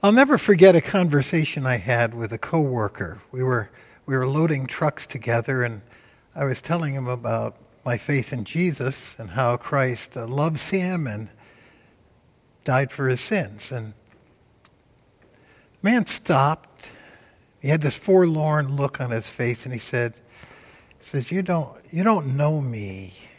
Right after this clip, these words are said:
You don't know what I've done in my life. You, you don't know all the sins that I've committed.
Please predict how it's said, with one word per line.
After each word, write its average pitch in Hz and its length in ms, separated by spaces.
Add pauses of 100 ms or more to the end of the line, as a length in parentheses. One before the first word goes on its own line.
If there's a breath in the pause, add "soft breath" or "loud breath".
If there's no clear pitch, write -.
(480 loud breath)
You 190 160
don't 170 360
know 120 480 (420 loud breath)
what 127 220
I've 113 200
done 120 200
in 110 100
my 104 160
life. 104 420
You, 180 140 (420 loud breath)
you 262 60
don't 190 300
know 120 560 (520 soft breath)
all 202 220
the 165 160
sins 139 720
that 117 100
I've 113 200
committed. 120 560